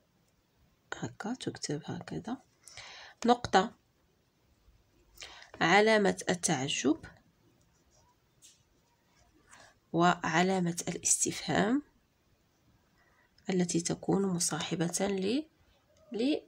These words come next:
للسؤال. أكتب على دفتري ما يملى علي، ثم أصحح أخطائي. إذن حصة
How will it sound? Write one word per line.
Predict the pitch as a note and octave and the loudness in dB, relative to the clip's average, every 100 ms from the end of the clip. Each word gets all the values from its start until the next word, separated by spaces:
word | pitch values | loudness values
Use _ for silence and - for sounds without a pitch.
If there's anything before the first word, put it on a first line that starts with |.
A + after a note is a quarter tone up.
| _ _ - | _ _ -10
للسؤال. | - - - - F3 E3+ - - _ _ - - - - - - | -2 2 4 2 0 -4 -10 -20 _ _ -20 -20 -20 -20 -10 0
أكتب | A3 - B3 A#3+ | 0 2 2 2
على | G#3+ G#3+ G3+ F#3+ - - | 2 0 0 0 -2 -4
دفتري | F3 G#3 - F3+ F3+ A3 | -4 -4 -2 -2 0 0
ما | G#3+ F#3+ | 2 2
يملى | F#3 F#3 | 2 2
علي، | F3+ D#3+ F3 F3 G#3 C4+ - | 0 0 0 0 0 -4 0
ثم | C4 A#3+ | 0 0
أصحح | G3 - - F3+ - A#3+ | 0 0 -2 -2 -4 -2
أخطائي. | - - - - E3+ - - - - - - | -2 -2 -2 -2 -4 -12 -20 -20 -20 -18 -8
إذن | F3 F3 E3 - | -2 0 0 -2
حصة | - G3+ - | -6 -6 -4